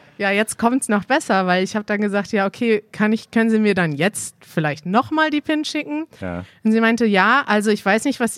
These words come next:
Speaker 1: m-, mein Kollege da gesagt hat, aber Sie können die pin nicht am Telefon ändern. Sie müssen <laughs> einen Brief schicken.“ Das ist jetzt wirklich kein Scherz, das hab ich gestern so erlebt und ich war wirklich fast wütend, aber dann dachte ich, es ist auch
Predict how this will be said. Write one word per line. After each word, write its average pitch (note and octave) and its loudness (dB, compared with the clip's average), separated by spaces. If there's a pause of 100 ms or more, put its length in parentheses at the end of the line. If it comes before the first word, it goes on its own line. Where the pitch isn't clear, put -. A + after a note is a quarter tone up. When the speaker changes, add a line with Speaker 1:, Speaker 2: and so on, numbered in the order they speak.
Speaker 1:
m-, G3+ -4 (140)
mein G3 -2
Kollege G#3+ 0
da G#3+ 2
gesagt F3 -2
hat, B3+ -2
aber F3 0
Sie F3 -4
können A#3+ 0
die C#4 0
pin G3 -2
nicht F3+ -4
am E3+ -2
Telefon F3 -2
ändern. F#3 0
Sie G#3+ 2
müssen B3+ 2 (300)
<laughs> - -8
einen G3+ -4
Brief C4+ 0
schicken.“ - -2 (2750)
Das A3 -10
ist - -10
jetzt C4+ -6
wirklich D4 0
kein B3 2
Scherz, A3 0
das F3+ -4
hab G#3+ 2
ich A3 -2
gestern A3 0
so G3+ 0
erlebt G3 2
und F3 -2
ich G3+ -4
war G3+ 0
wirklich A#3 -2
fast B3 -2
wütend, B3 -2
aber F3+ 0
dann F#3 0
dachte G#3 -2
ich, F#3+ -4
es F#3 -4
ist E3+ -8
auch F#3 0